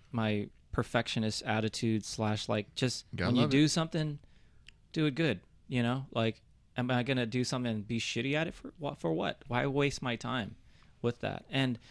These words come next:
Speaker 2: Right.
Speaker 1: a lot of people take it, you know, the wrong way too sometimes, where I'm just like,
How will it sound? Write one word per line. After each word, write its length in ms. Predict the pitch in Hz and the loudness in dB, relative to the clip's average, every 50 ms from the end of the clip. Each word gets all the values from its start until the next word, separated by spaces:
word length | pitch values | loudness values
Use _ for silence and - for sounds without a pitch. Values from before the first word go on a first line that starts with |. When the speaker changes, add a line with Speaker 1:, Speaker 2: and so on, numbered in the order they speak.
| - - - | -20 -18 -16
Speaker 2:
Right. 120 | - - - - | -16 -8 -2 2
Speaker 1:
a 40 | 131 | 4
lot 160 | 139 156 175 | 6 6 4
of 60 | 175 | 4
people 260 | - 175 165 170 151 | 4 2 2 2 0
take 240 | 147 - 160 156 - | 0 0 0 0 0
it, 200 | 175 156 147 - - - - - - | 0 -2 -2 -4 -6 -12 -20 -16 -8
you 120 | - 143 139 | -6 -4 -2
know, 320 | 139 135 127 127 131 - - - - | -2 0 0 -2 -4 -6 -10 -8 -4
the 80 | 135 123 | 0 2
wrong 280 | 127 135 139 143 139 | 4 4 4 4 2
way 220 | 127 143 160 156 131 | 2 2 2 0 0
too 260 | - - 170 185 165 | -2 -2 -2 -2 -2
sometimes, 500 | - - 120 113 - - 104 104 101 - | -4 -6 -6 -6 -4 -4 -4 -6 -6 -4
where 80 | 120 | -4
I'm 140 | 110 117 120 | -4 -4 -4
just 220 | 113 - 131 - - | -4 -6 -6 -4 -4
like, 180 | 127 113 - | -4 -4 -4